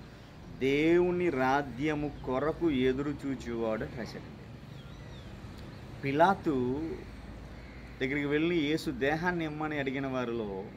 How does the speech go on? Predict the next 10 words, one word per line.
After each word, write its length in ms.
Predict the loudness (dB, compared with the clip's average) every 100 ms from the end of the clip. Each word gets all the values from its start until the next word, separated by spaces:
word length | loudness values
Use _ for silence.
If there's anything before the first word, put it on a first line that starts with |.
| -16 -18 -18 -18 -16 -14 -10
మృతదేహాన్ని 760 | -8 -4 -2 2 2 0 -2
ఇమ్మని 200 | -4 -2
అడిగిన 280 | -2 -2 -4
వారిలో 380 | -4 -4 -6 -8 -6
పిల-, 240 | -4 -4 -6 -10 -18 -20 -20 -6
ఇతను 340 | -6 -2 -2 0
ఉన్నాడు. 280 | -2 0 2
ఇతను 600 | 2 0 -2 0 -2 -4 -10 -2
ఆ 160 | 2 2
పట్టణానికే, 960 | 2 0 6 8 8 6 4 2 -2